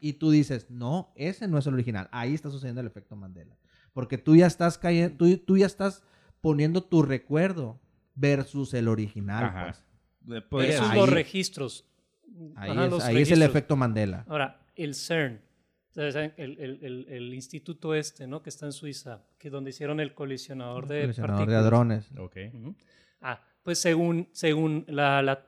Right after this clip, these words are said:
Speaker 3: una de las teorías más fuertes de lo del efecto Mandela,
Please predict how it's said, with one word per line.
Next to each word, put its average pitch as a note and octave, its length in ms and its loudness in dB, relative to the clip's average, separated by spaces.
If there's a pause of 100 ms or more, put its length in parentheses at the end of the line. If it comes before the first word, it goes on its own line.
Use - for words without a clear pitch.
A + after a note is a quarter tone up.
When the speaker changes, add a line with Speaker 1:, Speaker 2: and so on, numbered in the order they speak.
Speaker 3:
una D#3+ 200 -4
de F#3 60 2
las F3+ 180 0
teorías D#3 300 0
más E3+ 220 -4
fuertes E3 560 -2
de B2+ 280 0
lo B2+ 180 -4
del A#2+ 200 -6
efecto D3 480 -12
Mandela, E3 560 -8